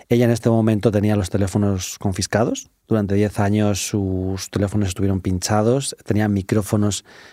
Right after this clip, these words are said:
en la habitación, le ponían detectives que la seguían a todas partes. Ella no podía ir a la calle sola, por supuesto. Y la chantajeaban porque era, por un lado, "Tienes que actuar en Las Vegas para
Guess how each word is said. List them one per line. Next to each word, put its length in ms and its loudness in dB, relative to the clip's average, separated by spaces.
en 100 0
la 60 0
habitación, 440 -2
le 60 0
ponían 280 -2
detectives 800 -2
que 120 -2
la 100 0
seguían 340 2
a 40 0
todas 260 0
partes. 380 -4
Ella 180 0
no 100 0
podía 580 -2
ir 80 -2
a 40 0
la 100 -2
calle 200 -4
sola, 300 0
por 140 -2
supuesto. 540 0
Y 160 4
la 140 4
chantajeaban 840 2
porque 340 0
era, 140 4
por 160 2
un 120 4
lado, 320 2
"Tienes 260 2
que 160 -2
actuar 320 2
en 60 2
Las 160 0
Vegas 340 0
para 500 2